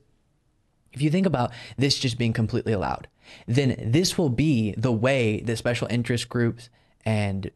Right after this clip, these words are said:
wealthy and powerful individuals try to leverage their power with a Supreme Court justice to have them rule more in the favor of that entity or individual's special interest.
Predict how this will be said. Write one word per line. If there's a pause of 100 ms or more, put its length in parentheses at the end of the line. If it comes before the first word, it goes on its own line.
wealthy
and
powerful
individuals
try
to (520)
leverage
their
power (480)
with
a
Supreme
Court
justice (100)
to
have
them
rule
more
in
the
favor
of
that (340)
entity
or
individual's
special (280)
interest.